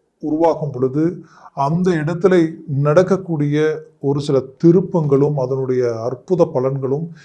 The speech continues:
எப்பேற்பட்ட மேன்மைகள் அளிக்கப் போகுதுன்றது இந்த காணொளியில தெளிவா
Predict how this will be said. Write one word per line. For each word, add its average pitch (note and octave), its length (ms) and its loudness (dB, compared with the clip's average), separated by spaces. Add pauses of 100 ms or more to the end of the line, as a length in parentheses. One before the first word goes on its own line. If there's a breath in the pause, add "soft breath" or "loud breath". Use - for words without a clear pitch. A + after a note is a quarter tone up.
(180 loud breath)
எப்பேற்பட்ட E3 720 4
மேன்மைகள் C#3+ 440 0
அளிக்கப் C3+ 380 -4
போகுதுன்றது B2 380 -4
இந்த D#3+ 280 0
காணொளியில D3 520 0
தெளிவா D#3 380 0